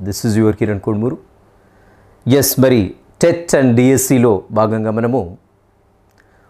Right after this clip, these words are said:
ఒక్కొక్క చాప్టర్, ఒక్కొక్క చాప్టర్ లేదంటే వీలైనప్పుడు ఒక రెండు చాప్టర్లు అయితే చూస్తున్నాం.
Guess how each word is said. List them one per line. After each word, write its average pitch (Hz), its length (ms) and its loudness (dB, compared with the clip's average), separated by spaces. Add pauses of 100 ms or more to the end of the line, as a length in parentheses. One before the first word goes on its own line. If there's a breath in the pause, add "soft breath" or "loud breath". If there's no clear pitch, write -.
(100)
ఒక్కొక్క 147 340 0 (140)
చాప్టర్, 135 240 -2
ఒక్కొక్క 117 340 -2
చాప్టర్ 117 200 -2
లేదంటే 110 360 -2
వీలైనప్పుడు 110 500 -2
ఒక 98 60 -6
రెండు 107 340 -4
చాప్టర్లు 107 300 -4
అయితే 101 240 -8
చూస్తున్నాం. 104 420 -12